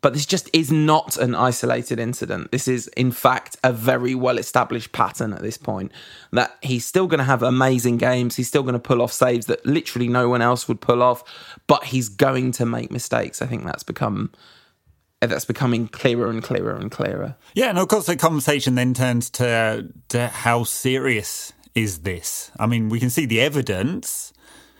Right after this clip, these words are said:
Speaker 2: and it's been a fairly long time that we've seen this evidence now. He's not as,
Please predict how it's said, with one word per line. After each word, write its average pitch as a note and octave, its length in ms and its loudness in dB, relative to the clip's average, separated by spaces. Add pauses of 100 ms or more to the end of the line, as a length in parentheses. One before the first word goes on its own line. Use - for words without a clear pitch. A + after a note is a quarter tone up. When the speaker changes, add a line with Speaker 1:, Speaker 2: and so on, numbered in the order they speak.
(760)
Speaker 2:
and A#2 220 2
it's B2 180 -4
been A2+ 240 0
a G#2 80 -2
fairly A2 600 0
long G#2+ 280 0
time F#2 600 -2 (680)
that G2+ 400 -4
we've G2+ 320 -6
seen A#2 220 0
this G2 160 -6
evidence F2 500 -6
now. F2+ 260 -6
He's A2 220 -2
not G2+ 320 -4
as, F#2 240 -6